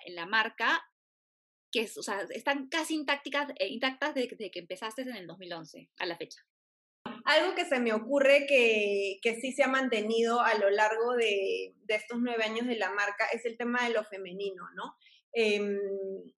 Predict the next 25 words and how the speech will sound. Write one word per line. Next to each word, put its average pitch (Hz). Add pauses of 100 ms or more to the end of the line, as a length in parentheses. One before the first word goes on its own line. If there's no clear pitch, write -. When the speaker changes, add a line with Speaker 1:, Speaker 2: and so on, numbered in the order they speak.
Speaker 2:
yo 226
creo 247
que, 262
por 254
ejemplo, 226
hay 240
elementos 220 (120)
ya 214
icónicos 220
de 233
la 190
marca 202
o 214
combinaciones 196
de 233
color, 214 (260)
o, 214
por 214
ejemplo, 220
tipos 254
de 240
lazos 214
que 247
han 240
ido 254